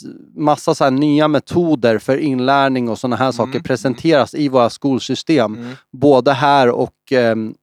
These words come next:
Speaker 1: i, eh, Nordamerika och,
Speaker 2: Ja.
Speaker 1: eh, i olika västerländska länder.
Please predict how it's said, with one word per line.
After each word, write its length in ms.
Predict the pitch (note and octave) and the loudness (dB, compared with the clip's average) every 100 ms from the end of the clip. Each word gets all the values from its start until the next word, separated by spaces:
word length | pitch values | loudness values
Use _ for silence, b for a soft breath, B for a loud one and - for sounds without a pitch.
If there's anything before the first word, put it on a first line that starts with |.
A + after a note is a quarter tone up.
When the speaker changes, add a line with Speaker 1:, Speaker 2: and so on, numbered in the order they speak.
| _ | _
Speaker 1:
i, 400 | C#3+ B2 A2 A2 | -6 -4 -2 -2
eh, 120 | G#2 - - - | -4 -8 -12 -12
Nordamerika 800 | - C3+ B2 A2+ A#2+ A2+ G#2+ - | -2 0 2 2 0 -2 -4 -4
och, 120 | G#2+ G#2+ | -2 -2
Speaker 2:
Ja. 220 | A#2 - | -4 -8
Speaker 1:
eh, 120 | D3 B2 | -6 -6
i 200 | C#3+ B2+ | -2 0
olika 320 | A2+ A2 A#2 | 0 -2 -4
västerländska 760 | A2 - - B2+ - A#2+ - A2+ | -4 -6 -14 -8 -4 -4 -4 0
länder. 420 | B2+ C#3+ D3 | 0 2 2